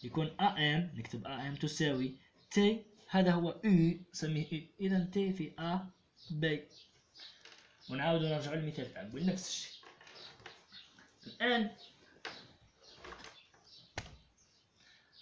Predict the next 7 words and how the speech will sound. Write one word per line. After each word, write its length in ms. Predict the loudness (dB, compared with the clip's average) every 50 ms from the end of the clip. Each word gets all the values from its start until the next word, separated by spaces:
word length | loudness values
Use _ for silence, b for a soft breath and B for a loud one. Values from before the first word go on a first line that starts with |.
| -20 _ _ -12 -8
نرجع 280 | -6 -4 -4 -4 -4 -4
للمثال 320 | -4 -4 -4 -6 -8 -14
تاع 180 | -16 -18 -18 -10
قبل، 220 | -6 -6 -6 B B B B B 0
إذا 300 | 2 4 4 2 0 -2 -10 -10 -8
أ 320 | -8 -6 -4 0 0 2 2
إم 180 | 2 0 -2